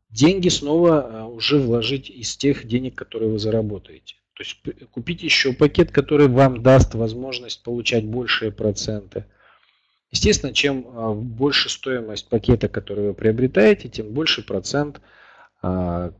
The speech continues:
который вы будете получать. Но в компании, ещё раз подчёркиваю,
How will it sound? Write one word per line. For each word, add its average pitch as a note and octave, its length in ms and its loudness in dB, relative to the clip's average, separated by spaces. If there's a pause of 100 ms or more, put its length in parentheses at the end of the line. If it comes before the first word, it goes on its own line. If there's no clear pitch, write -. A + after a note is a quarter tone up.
(140)
который C3 320 -4
вы A2 120 -2
будете G#2+ 360 -8
получать. - 680 -10 (2750)
Но C#3+ 240 -2
в - 100 0
компании, D#3+ 440 4
ещё D3 200 2
раз D3 120 0
подчёркиваю, B2+ 800 2